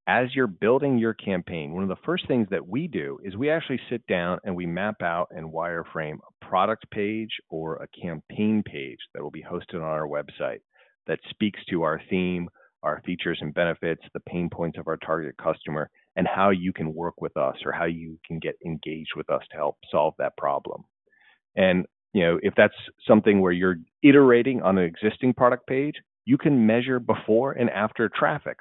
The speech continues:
Are you getting more traffic? Is it staying longer on the page? Uh, what is the bounce rate? That can be your scorecard for measuring a campaign. If it's a brand new page,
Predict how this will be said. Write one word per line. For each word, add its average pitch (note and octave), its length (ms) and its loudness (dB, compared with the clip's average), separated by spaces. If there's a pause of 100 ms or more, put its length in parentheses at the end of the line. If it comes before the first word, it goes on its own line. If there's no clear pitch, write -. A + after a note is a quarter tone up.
Are G2 80 -8
you F#2 200 -6
getting E2+ 340 -6
more F2 180 -4
traffic? E2+ 480 -8 (240)
Is E2 100 -16
it D#2+ 120 -12 (160)
staying F#2+ 460 0
longer F#2 360 0
on F2 140 -2
the E2+ 80 -6
page? F#2+ 420 -8 (420)
Uh, E2+ 100 -4
what F2 200 -4
is F2+ 140 -4
the E2 60 -6
bounce F2+ 420 -2
rate? A2+ 240 0 (380)
That A2+ 220 2
can B2 140 2
be G#2 100 2
your F#2+ 200 0
scorecard D#2+ 580 -2
for - 80 -6
measuring D#2 440 -4
a C#2+ 80 -10
campaign. C#2 560 -12 (200)
If B2 80 -4
it's - 120 -8
a - 200 -10
brand A2+ 420 4
new B3 300 6 (120)
page, - 340 -10